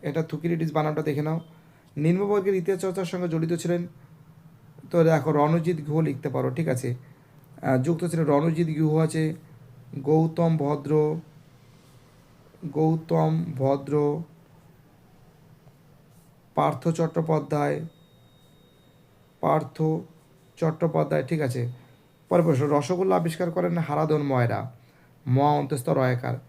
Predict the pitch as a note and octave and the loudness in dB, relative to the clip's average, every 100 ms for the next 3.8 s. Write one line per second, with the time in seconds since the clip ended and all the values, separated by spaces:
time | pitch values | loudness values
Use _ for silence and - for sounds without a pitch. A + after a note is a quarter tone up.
0 | - _ _ _ C#3 D3+ G3 F#3+ G3+ F#3 | -20 _ _ _ -2 2 2 2 2 2
1 | F3+ F#3+ F#3+ F3+ E3 F#3 F#3+ - - _ | 2 -2 -2 -2 0 -2 -4 -10 -20 _
2 | _ _ _ E3 D#3+ E3 F3 D#3 E3 E3 | _ _ _ -2 -2 -2 0 2 2 2
3 | E3+ E3 E3+ C#3+ C3 B2 B2+ | 0 0 0 0 -2 -2 -4